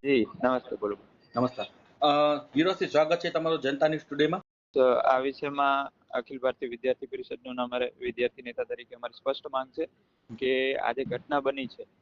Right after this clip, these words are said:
Speaker 1: એ ઘટના શૈક્ષણિક પરિસરોમાં હિંસક ઘટના જરા પણ ચડાવી લેવામાં નહીં આવે અને આ બેન સાથે થયું છે, એ કાલ બીજા કોઈ સાથે ન થાય, એના માટે પ્રશાસન પણ જવાબદાર છે અને પ્રશાસન પાસે અમારી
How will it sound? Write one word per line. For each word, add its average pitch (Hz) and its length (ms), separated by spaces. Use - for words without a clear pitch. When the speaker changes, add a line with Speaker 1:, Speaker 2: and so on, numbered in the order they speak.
Speaker 1:
એ 131 100
ઘટના 131 640
શૈક્ષણિક 127 640
પરિસરોમાં 131 580
હિંસક 120 380
ઘટના 127 240
જરા 120 260
પણ 135 120
ચડાવી 127 340
લેવામાં 131 340
નહીં 135 200
આવે 107 160
અને 120 140
આ 127 120
બેન 123 320
સાથે 139 300
થયું 139 320
છે, - 160
એ 143 100
કાલ 127 240
બીજા 123 260
કોઈ 131 160
સાથે 131 300
ન 135 120
થાય, 117 220
એના 123 160
માટે 143 460
પ્રશાસન 135 520
પણ 143 160
જવાબદાર 139 500
છે 156 240
અને 143 180
પ્રશાસન 131 460
પાસે 127 300
અમારી 135 420